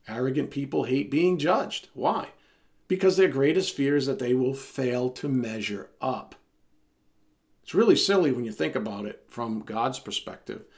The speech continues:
So we have our answer, my friends, to the question that stumps us. Why is it more difficult to see the root of fear in a chest beater type of individual?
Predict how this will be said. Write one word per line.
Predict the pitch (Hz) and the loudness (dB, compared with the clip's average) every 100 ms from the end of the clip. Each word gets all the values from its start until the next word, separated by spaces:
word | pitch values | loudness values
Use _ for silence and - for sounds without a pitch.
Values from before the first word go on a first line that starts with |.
| _ _ _ _ _ _ _ _ | _ _ _ _ _ _ _ _
So | - 175 | 4 8
we | 175 | 8
have | 165 190 214 | 8 6 8
our | 180 | 8
answer, | 165 214 220 139 | 6 2 2 0
my | 113 107 | 0 -4
friends, | 117 107 104 - | -6 -6 -6 -8
to | - | -4
the | 143 | -4
question | - 165 156 - 151 | 2 4 4 2 0
that | 135 135 | 0 -2
stumps | - 143 220 - | -2 0 0 -2
us. | 120 - 110 | -6 -8 -6
Why | 110 139 | -2 0
is | 151 160 | 2 2
it | 170 135 | 2 0
more | 135 160 | 0 2
difficult | 131 127 202 226 - 113 - - | 2 2 2 0 0 -2 -2 -4
to | 113 | -2
see | - 180 | 0 0
the | 143 117 | 0 2
root | 139 175 127 | 6 4 4
of | - | -6
fear | - - 220 135 123 123 - _ _ _ _ _ _ _ _ _ _ - | -6 0 4 4 4 -2 -12 _ _ _ _ _ _ _ _ _ _ -6
in | 160 | -4
a | - | 0
chest | - 214 196 - - - | 2 4 2 -2 -10 -4
beater | 143 123 110 | 0 0 -2
type | - 123 - - _ _ - | -2 -4 -4 -10 _ _ -10
of | 107 | -4
individual? | 110 104 107 104 95 - | -4 -4 -6 -6 -10 -12